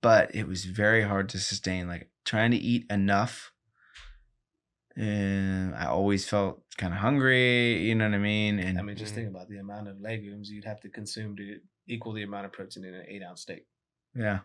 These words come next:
Speaker 3: Mm-hmm.
Speaker 2: It's a lot.
Speaker 1: Yeah.
Speaker 3: Yeah.
Speaker 2: <laughs>
Speaker 1: And they've
Speaker 3: That's true.
Speaker 1: got, um, you know, several different things, you know, out there, um, you know, especially now with a lot of the, you know, the trend tending to be more plant-based or vegan,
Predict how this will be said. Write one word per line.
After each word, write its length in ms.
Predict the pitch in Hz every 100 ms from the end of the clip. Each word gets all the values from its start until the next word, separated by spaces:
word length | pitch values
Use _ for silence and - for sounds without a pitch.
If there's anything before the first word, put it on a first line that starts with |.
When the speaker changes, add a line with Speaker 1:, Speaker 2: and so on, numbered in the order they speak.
| _ _ 110
Speaker 3:
Mm-hmm. 200 | 104 101 98 - -
Speaker 2:
It's 80 |
a 20 | 104
lot. 120 | 117
Speaker 1:
Yeah. 260 | 113 101 - _ _ -
Speaker 3:
Yeah. 240 | 113 107 -
Speaker 2:
<laughs> 540 | 180 - - - -
Speaker 1:
And 140 | 104 151
they've 120 | 180
Speaker 3:
That's 80 | 180
true. 80 | 147
Speaker 1:
got, 320 | 139 131 -
um, 580 | 123 117 110 107 98 95 - _ _
you 120 | 175
know, 120 | 160 101
several 380 | - 120 110 104
different 260 | 101 95
things, 500 | 101 98 98 95 - - - - - - _
you 100 | 117
know, 140 | 104 78
out 320 | 90 101 98
there, 460 | 104 101 101 98 -
um, 560 | 101 95 92 90 90 - _ _ _ _ _ _ - - _ -
you 80 | 92
know, 40 |
especially 420 | - 110 107 87
now 360 | 87 98 92 87
with 240 | 85 - _ _ _ _ _
a 60 | -
lot 220 | 92 95
of 120 | 92
the, 260 | 90 90 87 - _ -
you 160 | 110 98
know, 160 | 90 95 101
the 160 | 95
trend 680 | - - 113 110 107 101 92 - - _ _ -
tending 360 | 135 127 113
to 80 | 101
be 180 | 101 104
more 320 | 104 104 98
plant-based 680 | 92 101 92 87 95 95 -
or 100 | 98
vegan, 560 | 90 95 98 92 92